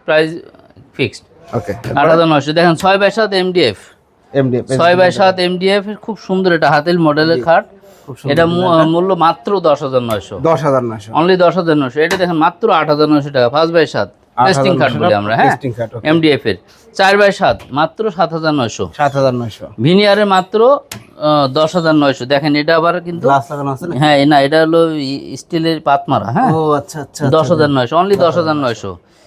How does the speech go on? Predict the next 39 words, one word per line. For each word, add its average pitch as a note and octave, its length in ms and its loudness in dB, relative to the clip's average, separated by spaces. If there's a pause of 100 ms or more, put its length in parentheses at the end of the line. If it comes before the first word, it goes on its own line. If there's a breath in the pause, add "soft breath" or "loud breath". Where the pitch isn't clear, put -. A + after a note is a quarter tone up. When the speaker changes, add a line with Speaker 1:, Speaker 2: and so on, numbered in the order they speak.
(220 soft breath)
Speaker 1:
এটা F3 200 2
দেখেন, F3 240 2
মাত্র E3 380 2
সাত F3+ 240 -2
হাজার E3+ 200 0
নয়শো। C#3 360 0
কত - 220 -10
Speaker 2:
সাত - 80 -6
হাজার, C3 140 2
Speaker 1:
সুন্দর F3+ 340 2
ফিনিশিং। A#2+ 400 0
Speaker 2:
ওয়াও, A2+ 260 -6 (140)
চমৎকার। C3 500 -4 (120)
এগুলোর G3 280 2
সাথে G#3+ 180 -4
চাইলে A3 180 2
বেডরুম F#3 300 -4
সেটও G3 260 -4
বানায় F3 200 2
দেওয়া C3+ 140 2
Speaker 1:
হ্যাঁ, F#3 100 2
Speaker 2:
যাবে, D#3+ 100 0
Speaker 1:
বেডরুম E3+ 160 4
Speaker 2:
যে F#3 60 -2
কোনো F3+ 80 0
Speaker 1:
সেট F3 80 0
Speaker 2:
ডিজাইন। C#3+ 160 0
Speaker 1:
বানায় B2+ 140 -2
দিই A2 120 -6
আমরা, F#2 220 -10
বানায় G#2 260 -8
দিই। F2 120 -16
Speaker 2:
জি, A#2+ 120 -12 (300)
এরপরে? D#3+ 300 0 (500)
Speaker 1:
এরপরে G3 560 2 (220)
আসতেছি, D3+ 400 -8
দেখেন, A2 240 -4
এই D#3+ 120 0
যে A#2 140 0